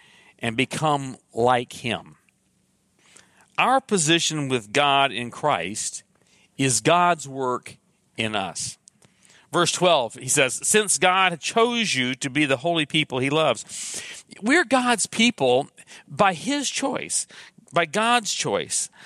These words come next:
of us. Paul is continuing the theme from earlier in this letter where he said, talked about God has reconciled all things to Himself in heaven and on earth through Jesus Christ. As a result of putting on the new nature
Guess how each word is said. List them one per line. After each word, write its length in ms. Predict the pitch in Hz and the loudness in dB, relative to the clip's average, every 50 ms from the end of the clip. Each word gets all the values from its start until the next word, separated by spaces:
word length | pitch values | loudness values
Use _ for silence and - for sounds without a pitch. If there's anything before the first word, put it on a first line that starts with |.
| - - - _ | -20 -20 -6 _
of 160 | - 135 139 147 | 0 2 4 4
us. 320 | 156 147 110 85 - - | 4 4 2 0 -2 -6
Paul 320 | - - - 208 220 214 | -4 0 2 2 4 4
is 120 | 202 - - | 2 0 0
continuing 520 | - 170 151 - 208 214 214 214 208 190 | -2 -2 -2 0 0 2 2 2 2 2
the 120 | 175 160 147 | 2 2 2
theme 380 | - - 208 208 202 175 156 | 2 2 2 4 4 2 2
from 200 | 135 143 139 - | -2 -6 -6 -4
earlier 500 | - 170 196 196 196 185 180 180 170 156 | 0 0 0 2 2 2 2 2 2 2
in 220 | 151 143 135 131 - - | 0 -2 -4 -10 -8 -4
this 240 | 139 156 147 - - | -2 -2 0 2 2
letter 300 | 143 151 147 165 190 185 | 4 4 4 2 0 -2
where 240 | 160 156 147 151 131 - - - - _ - | 0 0 0 0 -2 -6 -14 -20 -20 _ -4
he 140 | - 165 156 | -2 0 0
said, 240 | - - 180 - - | 2 2 2 2 2
talked 180 | 165 170 151 | 0 0 0
about 360 | 160 143 143 135 110 123 - _ _ _ - | 2 2 0 0 0 -4 -14 _ _ _ 0
God 220 | 147 156 160 170 | 2 2 2 2
has 140 | 160 135 113 | 0 -4 -2
reconciled 600 | 117 165 180 180 - 160 151 156 147 135 135 - | 2 2 2 2 0 -4 0 2 2 2 2 0
all 320 | - 151 156 175 196 214 220 | 0 2 4 6 6 6 4
things 360 | - - 196 190 185 180 160 | 2 0 -4 -2 -2 -4 -4
to 120 | - - 160 | -4 -4 -4
Himself 580 | 151 147 139 - - 131 113 120 165 - - _ - - - | -4 -2 -2 0 2 2 2 0 -2 -6 -12 _ -20 -8 -6
in 120 | 120 120 | -6 -2
heaven 360 | - - 165 185 185 185 165 147 | 0 2 2 2 2 0 -2 0
and 200 | 139 165 175 175 | 0 0 2 2
on 240 | 170 175 170 - | 2 2 2 0
earth 280 | 120 117 113 120 147 - | 0 0 0 0 -2 -4
through 260 | - - 135 143 147 | -6 -6 -4 -4 -4
Jesus 500 | 139 - 143 139 131 - 123 127 113 - | -2 -2 -2 -2 -2 -2 -4 -4 -6 -8
Christ. 540 | - - 135 131 117 95 82 - - - _ _ _ _ - - - - - - - - - - - - - | -6 -6 -6 -6 -4 -6 -10 -12 -14 -16 _ _ _ _ -20 -20 -20 -20 -20 -20 -20 -20 -20 -18 -18 -8 -4
As 140 | - 160 151 | -2 -2 0
a 60 | 165 | 0
result 440 | 170 170 160 220 220 233 254 254 - | 0 0 2 2 4 4 4 2 2
of 160 | 190 151 - | -2 -4 -4
putting 380 | - - 220 226 214 208 185 170 | -2 2 2 4 4 4 2 2
on 360 | - 170 175 175 170 170 160 | 2 4 6 6 4 4 0
the 80 | 139 139 | -2 -6
new 320 | 131 135 143 170 196 196 | -4 -4 -2 -2 0 2
nature 560 | 185 180 175 170 170 - - - 90 71 69 | 2 2 2 2 0 -2 -6 -8 -10 -12 -16